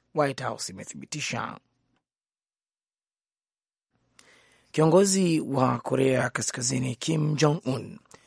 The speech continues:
ameripotiwa kufanya ziara ya kushtukiza nchini China Bloomberg News imeripoti jana Jumatatu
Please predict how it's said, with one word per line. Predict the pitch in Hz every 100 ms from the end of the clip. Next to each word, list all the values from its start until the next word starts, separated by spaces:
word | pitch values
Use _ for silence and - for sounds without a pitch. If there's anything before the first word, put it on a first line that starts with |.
| _ - - _
ameripotiwa | - 113 104 113 151 151
kufanya | - - 143
ziara | 123 143 156
ya | 143
kushtukiza | - - - 131 175 175 165 165
nchini | 147 127 131 -
China | - 180 139 - _ _ _ _ _ _
Bloomberg | 143 147 143 135
News | 127 143 147 135
imeripoti | 135 135 - 131 131
jana | 139 143 135
Jumatatu | 135 127 - 160 170 175